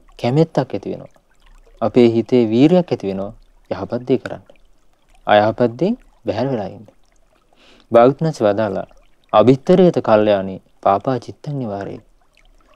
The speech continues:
දන්දම්හි කරෝතු පුඤ්ඤං පාපස්මින් රමති මං." අපේ හිතේ තියෙන ස්වභාවය ගැන භාග්‍යවතුන් වහන්සේ වදාළේ මේ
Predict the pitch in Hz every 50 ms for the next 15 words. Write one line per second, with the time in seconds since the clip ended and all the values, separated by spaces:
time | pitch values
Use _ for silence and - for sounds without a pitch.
0 | _ _ 113 107 113 110 113 123 127 147 160 160 160 156 135 - 110 107 117 135
1 | 143 135 - 131 120 110 107 _ 110 104 104 104 104 98 98 98 101 - _ _
2 | - - 110 98 - - - - _ 123 117 110 104 101 101 92 - 104 101 98
3 | - 120 _ _ _ _ _ _ _ _ _ - _ _ _ _ _ - 113 113
4 | 143 131 120 110 - 139 135 147 143 135 - - 104 98 113 127 151 147 139 120
5 | 117 107 104 104 101 98 98 - 104 98 - 98 98 98 107 104 98 95 98 107
6 | 113